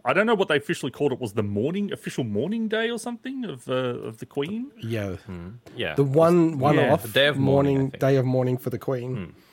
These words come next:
Speaker 1: Yeah, and that was the day before the A F L Grand Final day
Speaker 3: Hmm.
Speaker 1: here in Victoria and Australia.
Speaker 2: No,
Speaker 1: So
Speaker 2: the
Speaker 1: we ended up
Speaker 2: day
Speaker 1: having a
Speaker 2: off before the
Speaker 1: four-day
Speaker 2: public holiday.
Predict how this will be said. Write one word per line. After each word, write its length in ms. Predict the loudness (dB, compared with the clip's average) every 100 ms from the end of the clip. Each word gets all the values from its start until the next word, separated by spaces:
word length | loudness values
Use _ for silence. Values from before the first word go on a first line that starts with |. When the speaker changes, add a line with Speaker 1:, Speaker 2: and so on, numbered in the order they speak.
| _ _ _
Speaker 1:
Yeah, 460 | -8 2 6 6 4
and 220 | 2 4
that 140 | 2 2
was 240 | 0 0
the 260 | 0 2 2
day 240 | 4 4
before 420 | 2 0 4 6 6
the 440 | 4 2 -2 -2 2
A 80 |
F 120 | 2 4
L 120 | 2
Grand 280 | 4 2 2
Final 280 | 2 2
day 220 | 0 0 0
Speaker 3:
Hmm. 40 |
Speaker 1:
here 140 | -2 -4
in 140 | -6
Victoria 400 | -6 0 2 2
and 100 | 0
Australia. 440 | -4 -2 0 2
Speaker 2:
No, 80 | 2
Speaker 1:
So 100 | 4
Speaker 2:
the 40 | 4
Speaker 1:
we 100 | 2
ended 160 | 2
up 80 | 2
Speaker 2:
day 80 | 4
Speaker 1:
having 140 | 6
a 40 | 4
Speaker 2:
off 180 | 2 -4
before 360 | -8 2 4 4
the 100 | 2
Speaker 1:
four-day 60 |
Speaker 2:
public 240 | -2 -4 -4
holiday. 420 | -6 -8 -10 -14